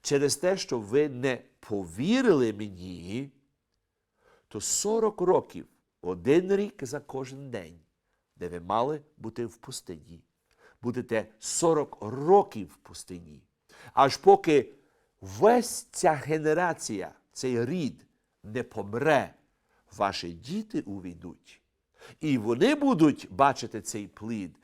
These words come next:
і користатися, е, овочами, але ви не побачите.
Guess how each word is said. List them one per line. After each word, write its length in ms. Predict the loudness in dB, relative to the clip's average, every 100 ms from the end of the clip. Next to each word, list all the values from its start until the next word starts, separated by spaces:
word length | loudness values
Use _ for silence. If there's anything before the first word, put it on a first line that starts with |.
| _
і 100 | -10
користатися, 960 | -6 0 0 0 0 0 0 -6 -6 -6
е, 60 | -6 _ _ -2
овочами, 880 | 0 0 0 -2 -4 -8 -12 -14 -18 _ _ _ _ _ _
але 220 | -20 -16
ви 140 | -14
не 120 | -14 -16
побачите. 640 | -18 -20 -20 -20 _ _